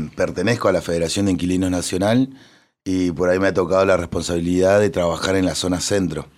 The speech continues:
Digo trabajar porque lo tomamos con esa seriedad y responsabilidad. Lo hacemos de forma gratuita, la federación se, eh, trabaja ad honorem. Pero sí hemos podido, y mirá cómo es, porque gracias por,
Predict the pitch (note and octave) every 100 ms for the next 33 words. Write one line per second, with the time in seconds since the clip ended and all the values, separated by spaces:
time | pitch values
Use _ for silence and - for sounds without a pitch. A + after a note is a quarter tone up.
0 | _ _ _ _ - - F2 G2 G2+ G2+
1 | E2+ - G#2 A2+ G2 F2 D#2+ E2 F#2+ G#2
2 | F2+ F#2 F#2 F2+ E2 - E2 E2+ F#2+ F#2
3 | F2 F2 D#2 D#2 E2 G2 E2 - - _
4 | - D#2 E2 G#2+ G2+ F#2+ F#2+ F2 E2 G2
5 | F#2+ D#2+ D2 D2+ D#2 - F#2 F#2 F#2+ F2
6 | C#2 - - _ _ _ - D#2+ D#2 D2+
7 | E2 E2 F2 E2 D2 C2+ D2 D#2+ E2+ F#2
8 | E2 C#2+ _ _ _ _ _ _ _ F#2
9 | F2+ F#2 G#2 A2+ A#2 G#2 G2 G2 A2 G#2+
10 | E2+ - - - F#2 F#2+ G#2+ A2+ A2 A2
11 | F#2 F#2 F2+ G2 G2+ G#2 G2 F#2 F2